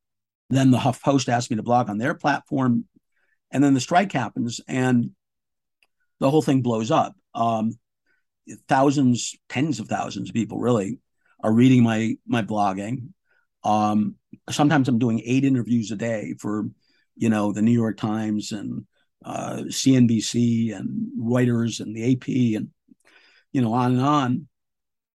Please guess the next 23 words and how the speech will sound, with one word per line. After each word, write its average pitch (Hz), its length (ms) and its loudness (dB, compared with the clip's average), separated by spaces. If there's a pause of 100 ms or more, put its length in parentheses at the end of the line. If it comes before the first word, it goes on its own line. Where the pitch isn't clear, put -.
N 131 240 2
P 117 160 0
R, 113 380 -2 (300)
uh, 98 440 -8
B 127 200 4
B 120 120 4
C, 113 540 -2
Canadian 117 540 2
Broadcasting. 110 800 -4 (560)
Uh, 110 240 2
it 71 40 -4
was 117 100 0
a 127 60 2
very 147 200 2
exciting 117 380 0
time, 113 520 -4
and 117 460 -2 (1040)
I 117 300 2
became, 113 760 -2 (720)
you 120 100 -2
know, 117 80 2
known 113 680 2
as, 110 540 -6